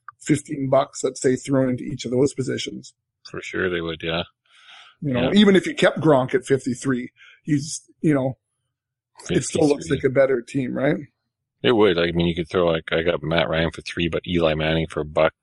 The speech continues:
Speaker 2: But, you know, say, say spend five bucks, thirty-two more dollars goes a long way into Sammy Watkins and Michael Floyd, or at least Michael Floyd and Ellington even you could upgrade with, <laughs> with thirty-two bucks. That's a pretty good upgrade.
Speaker 1: Yeah,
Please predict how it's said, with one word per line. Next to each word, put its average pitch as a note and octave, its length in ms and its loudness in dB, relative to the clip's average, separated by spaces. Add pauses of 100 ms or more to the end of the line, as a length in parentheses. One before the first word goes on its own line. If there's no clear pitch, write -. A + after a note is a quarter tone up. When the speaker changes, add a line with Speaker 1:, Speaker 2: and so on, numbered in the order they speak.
(140)
Speaker 2:
But, E2 120 2 (800)
you G2 100 2
know, D#2 300 2 (180)
say, E2 400 2 (220)
say - 200 -2
spend E2 280 0
five F2+ 280 2
bucks, - 460 -2
thirty-two F#2+ 360 -2
more E2 140 0
dollars E2 360 0
goes E2 180 -2
a E2 60 0
long D#2 300 4
way F2+ 180 2
into D#2+ 400 0 (580)
Sammy D#2 400 2
Watkins D#2+ 440 2
and D2+ 80 -2
Michael D2+ 260 -2
Floyd, E2 320 -2
or D#2+ 140 2
at E2 60 0
least F2+ 240 0
Michael E2+ 260 2
Floyd E2 420 2
and D2+ 280 0 (180)
Ellington F2 460 2
even D#2 280 0
you D2+ 80 -4
could D#2 160 0
upgrade D#2 460 -4
with, - 140 -8 (200)
<laughs> - 800 -12
with - 100 -12
thirty-two E2+ 440 -6
bucks. E2 300 0
That's - 240 -8
a - 40 -20
pretty E2+ 220 -2
good D#2 140 0
upgrade. D#2 420 -2 (600)
Speaker 1:
Yeah, C#3 280 4